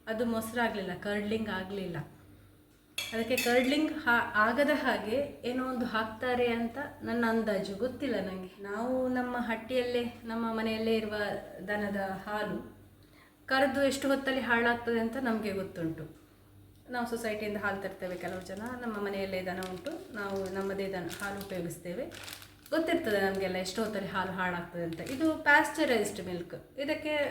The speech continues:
ಪ್ಯಾಸ್ಚರೈಸ್ ಮಾಡಿದ ಕಾರಣ ಒಂದು ಸ್ವಲ್ಪ ಶೆಲ್ಫ್ ಲೈಫ್ ಜಾಸ್ತಿ ಇರ್ಬೋದು.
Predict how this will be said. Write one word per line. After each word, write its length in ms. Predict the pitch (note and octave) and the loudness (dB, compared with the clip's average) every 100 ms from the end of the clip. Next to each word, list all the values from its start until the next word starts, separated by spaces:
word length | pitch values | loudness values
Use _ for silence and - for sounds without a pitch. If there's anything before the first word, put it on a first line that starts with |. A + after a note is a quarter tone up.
| - - - | -2 -12 -2
ಪ್ಯಾಸ್ಚರೈಸ್ 580 | C#4 C#4+ D4+ D4 D4 - | 2 4 4 4 2 0
ಮಾಡಿದ 240 | C#4 C4+ C#4 C#4 | 0 2 0 -2
ಕಾರಣ 180 | C4+ C#4 | -2 0
ಒಂದು 180 | C4+ B3+ | 0 -2
ಸ್ವಲ್ಪ 340 | C4+ C4 - C4+ - - - - | -2 -2 2 2 0 -12 -12 2
ಶೆಲ್ಫ್ 280 | C4 B3+ C4 | 2 2 2
ಲೈಫ್ 380 | B3+ B3+ C4+ | 2 2 0
ಜಾಸ್ತಿ 400 | B3+ C#4 C4+ - | 4 6 4 0
ಇರ್ಬೋದು. 520 | F#3 E3 E3 E3+ E3 | -2 -2 -4 -6 -6